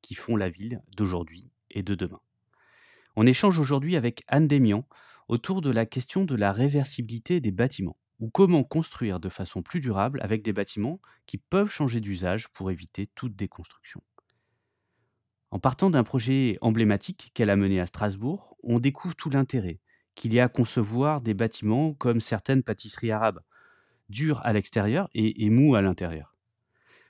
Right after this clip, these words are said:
avec une structure et une enveloppe stable, conçues pour la ville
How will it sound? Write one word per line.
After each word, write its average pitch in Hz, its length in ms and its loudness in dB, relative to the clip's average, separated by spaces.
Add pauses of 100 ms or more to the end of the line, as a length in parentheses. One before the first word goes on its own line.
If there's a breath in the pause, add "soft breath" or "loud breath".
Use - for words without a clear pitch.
avec 104 200 -2
une 117 80 6
structure 135 440 0
et 123 60 6
une 113 120 4
enveloppe 107 320 4
stable, 107 540 -2
conçues 123 460 -2
pour 113 260 0
la 98 100 4
ville 110 340 -4